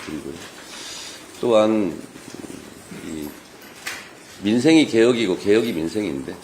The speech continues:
굳이 따로 말씀을 드리자면 민생개혁 입법 또한, 어, 우리 책임 있는 여당으로서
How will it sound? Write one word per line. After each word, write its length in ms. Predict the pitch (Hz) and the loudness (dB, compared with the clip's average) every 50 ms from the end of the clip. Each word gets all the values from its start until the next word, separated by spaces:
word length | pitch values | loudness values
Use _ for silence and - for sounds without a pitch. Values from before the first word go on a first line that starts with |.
| - - - - - - - - - - - - - | -18 -20 -20 -20 -20 -20 -20 -20 -20 -20 -16 -12 -10
굳이 180 | 95 87 90 - | -8 -8 -6 0
따로 280 | - 101 110 110 104 95 | 0 2 2 2 2 0
말씀을 440 | 82 80 80 82 - - 95 80 73 | -2 -4 -6 -6 -6 -4 -4 -4 -4
드리자면 420 | - 90 82 87 82 76 69 67 71 - - - - - - - - - - - - - | -6 -6 -6 -4 -4 -4 -6 -6 -8 -10 -12 -14 -16 -16 -14 -14 -14 -12 -12 -14 -14 -8
민생개혁 880 | - 95 104 117 120 117 131 143 139 135 127 - - 110 107 104 90 82 | -4 0 0 0 2 2 4 4 6 4 4 2 2 2 2 2 2 -2
입법 400 | 90 - - 85 76 - - - | -4 -6 -4 -4 -4 -4 -4 -6
또한, 220 | - 107 85 73 | -6 -6 -6 -6
어, 720 | 76 87 92 95 - - - - - 69 76 78 76 - - | -8 -12 -14 -16 -18 -20 -20 -18 -18 -16 -16 -16 -16 -14 -10
우리 160 | 80 85 85 | -8 -8 -8
책임 560 | - - 127 127 123 127 120 110 101 92 82 82 - - - - - - - - - - - - - - | -6 -6 -4 -2 0 0 2 2 0 -2 -6 -8 -14 -20 -20 -20 -20 -20 -20 -20 -20 -20 -20 -18 -10 -6
있는 360 | 90 95 92 85 82 82 69 | -4 -2 -2 -2 -2 -2 -2
여당으로서 680 | 85 90 87 98 107 113 104 85 76 - - - 87 | -2 0 0 0 0 -2 -2 -4 -6 -8 -10 -12 -14